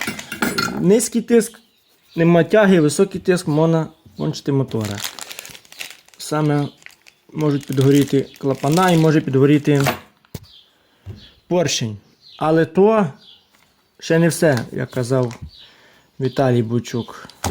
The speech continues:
Такий одноіменний канал, Планета Залізяка, знаєте, магазин. Вкладиші взяв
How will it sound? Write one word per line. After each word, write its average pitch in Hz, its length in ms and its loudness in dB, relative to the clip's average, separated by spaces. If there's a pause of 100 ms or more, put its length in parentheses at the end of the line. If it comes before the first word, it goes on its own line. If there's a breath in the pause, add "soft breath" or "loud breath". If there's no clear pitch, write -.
(120)
Такий 120 420 -10
одноіменний 131 520 -2
канал, 160 520 -2
Планета 143 360 -2
Залізяка, 139 640 0 (160)
знаєте, 135 340 -6
магазин. 131 420 -2
Вкладиші 156 680 -6
взяв 151 380 -4